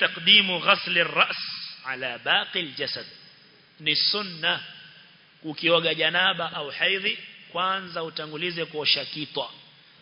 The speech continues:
Na kwenye hadithi ya Aisha na Abu Huraira imekuja thalatha marat, mara tatu tatu. Kwa hivyo, anayeoga haidh, anayeoga janaba, ni sunna kwanza, kabla ya kuosha mwili, aoshe kitwa mara tatu.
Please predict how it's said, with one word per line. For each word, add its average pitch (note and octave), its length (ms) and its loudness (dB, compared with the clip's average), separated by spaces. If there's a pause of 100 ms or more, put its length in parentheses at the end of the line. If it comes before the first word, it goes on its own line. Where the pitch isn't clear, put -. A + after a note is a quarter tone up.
(200)
Na C#3 100 -10
kwenye D#3+ 200 -2
hadithi D#3+ 420 6
ya D3+ 200 4
Aisha E3+ 380 6
na E3 100 -4
Abu D#3 160 -2
Huraira F#3 340 4
imekuja E3 380 -4
thalatha C#3+ 460 0
marat, C#3 400 2
mara C3+ 240 0
tatu C3 260 -4
tatu. B2+ 320 0 (1040)
Kwa F3+ 120 10
hivyo, G#3 220 6
anayeoga F#3 520 2
haidh, F#3 300 6 (180)
anayeoga F#3 360 0
janaba, G#3 460 2 (560)
ni E3+ 120 -4
sunna G3+ 420 0
kwanza, G3+ 340 4
kabla G3+ 280 2
ya F#3 60 8
kuosha F3+ 320 4
mwili, A3 420 4 (220)
aoshe D#3+ 380 0
kitwa F#3 380 0
mara D#3 220 2
tatu. G3 340 2